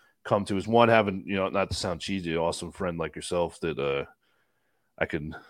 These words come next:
dump that on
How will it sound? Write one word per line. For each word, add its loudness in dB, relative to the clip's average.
dump 6
that 10
on 4